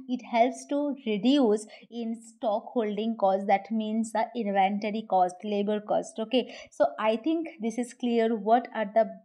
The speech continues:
most important advantages of this model. And now going to the last part of this session, that is the disadvantages section. So basically,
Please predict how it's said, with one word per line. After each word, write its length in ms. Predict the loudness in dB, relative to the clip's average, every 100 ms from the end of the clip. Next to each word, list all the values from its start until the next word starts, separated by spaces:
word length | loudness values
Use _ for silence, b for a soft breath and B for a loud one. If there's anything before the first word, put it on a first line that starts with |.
| _
most 340 | -12 -12 -10 -10
important 680 | -10 -4 -2 -2 -4 -6 -8
advantages 880 | -10 -6 -6 -4 -4 -4 -4 -4 -6 B B B
of 240 | -6 -6
this 220 | -10 -10
model. 400 | -4 -2 -2 0
And 180 | 0 0
now 220 | 2 2
going 320 | 2 2 2 2
to 100 | 2
the 120 | 4
last 420 | 4 4 2 2
part 260 | 2 4 2
of 180 | 0
this 280 | -2 -8 -10 -18
session, 480 | _ -12 -10 -4 -2
that 200 | -2 -2
is 140 | -6 -4
the 100 | -4
disadvantages 1040 | -2 0 0 0 -2 -2 0 -2 -2 -2
section. 360 | -6 -2 -4 -4 B B B
So 220 | -8 -4
basically, 600 | -4 -4 -4 -2 0 0